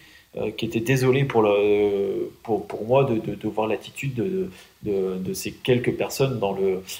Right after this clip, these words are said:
dans, dans le stade. Parce que malheureusement, en fait, c'est ça, c'est que, bah, ces quelques personnes dans un stade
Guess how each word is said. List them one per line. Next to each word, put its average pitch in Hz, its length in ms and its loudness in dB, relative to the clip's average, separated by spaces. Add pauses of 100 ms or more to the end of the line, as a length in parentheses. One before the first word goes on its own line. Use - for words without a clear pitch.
(200)
dans, 95 220 -6
dans 101 140 -2
le 117 60 -4
stade. 160 220 4
Parce 156 120 -2
que - 100 -6 (720)
malheureusement, 135 540 4
en 151 60 0
fait, 151 160 0
c'est 110 80 -6
ça, 147 180 0
c'est 120 140 -4
que, 110 260 -2 (380)
bah, 98 520 -2 (140)
ces - 300 -6
quelques 143 400 2
personnes 131 420 0
dans 110 220 0
un 104 60 -2
stade 147 420 -4